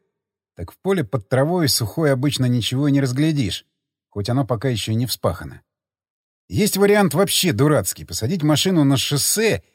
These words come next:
и к ферме на ней просто прирулить, как по аэродрому. Рукой ведь подать. Кстати, а почему бы и нет? Тогда и на кусты не налечу. Одно дело просто ехать, а другое — сажать машину, попадая в траекторию.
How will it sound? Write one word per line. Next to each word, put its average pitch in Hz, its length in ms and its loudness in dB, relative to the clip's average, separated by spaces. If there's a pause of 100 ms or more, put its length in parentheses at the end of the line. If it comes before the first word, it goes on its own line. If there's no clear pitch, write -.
(200)
и 95 120 -10
к - 60 -16
ферме 143 540 0 (120)
на 123 180 2
ней 127 260 2
просто 165 420 -2
прирулить, 151 560 0
как - 240 -6
по 147 80 0
аэродрому. 147 680 2 (400)
Рукой 143 340 2
ведь 98 140 -2
подать. 120 360 0 (560)
Кстати, 117 320 -6
а 82 40 -10
почему 214 300 -8
бы 208 140 -2
и - 20 0
нет? 135 300 0 (500)
Тогда 90 260 -2
и 208 40 4
на 147 120 2
кусты 123 360 -2
не 208 100 4
налечу. 180 640 2 (200)
Одно 95 260 -2
дело 160 240 0
просто 170 400 2
ехать, 107 400 -2
а 78 40 -12
другое — 123 460 -2
сажать 120 400 0
машину, 127 560 0 (380)
попадая 135 400 -2
в - 80 -8
траекторию. 110 600 -2